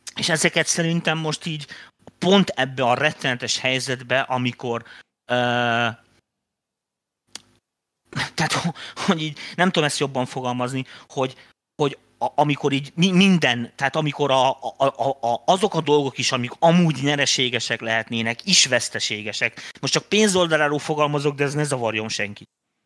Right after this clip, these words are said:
Mert hiszen mostanában pénzbe mérünk mindent, az elmúlt száz éve szól. De a lényeg a lényeg, hogy, ö, világos, hogy látszik, hogy azért más dolgok is vannak.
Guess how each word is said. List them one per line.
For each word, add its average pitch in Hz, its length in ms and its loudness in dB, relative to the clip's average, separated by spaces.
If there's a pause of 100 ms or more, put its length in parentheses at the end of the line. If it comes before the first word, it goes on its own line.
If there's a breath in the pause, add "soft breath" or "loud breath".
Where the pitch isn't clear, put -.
(380)
Mert 131 180 0
hiszen 143 240 0
mostanában 127 440 -2
pénzbe 131 360 -2
mérünk 110 340 -4
mindent, 117 360 -4
az 113 100 -6
elmúlt 110 280 -2
száz 107 280 -4
éve 104 180 -14 (200)
szól. - 320 -18 (500)
De 147 140 0
a 156 40 4
lényeg 214 300 4
a 147 40 0
lényeg, 180 420 -2
hogy, 135 460 -6
ö, 135 180 -4 (1080 soft breath)
világos, 160 440 2
hogy 139 120 -4
látszik, 151 380 -2
hogy 127 140 -6
azért 135 380 0
más 185 320 2
dolgok 139 480 0
is - 160 -4
vannak. 101 380 -12